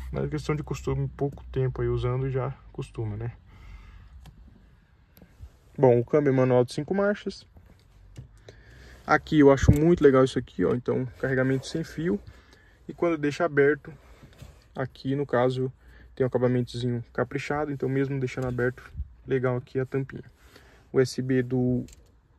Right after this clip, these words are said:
moderno, do antigo. Ó,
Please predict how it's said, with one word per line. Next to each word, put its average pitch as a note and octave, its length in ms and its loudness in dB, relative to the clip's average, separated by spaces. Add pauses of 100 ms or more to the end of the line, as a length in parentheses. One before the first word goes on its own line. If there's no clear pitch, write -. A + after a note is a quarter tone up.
(580)
moderno, F#3 640 4
do C3+ 140 2
antigo. F#3+ 640 0 (2000)
Ó, G#2+ 220 -2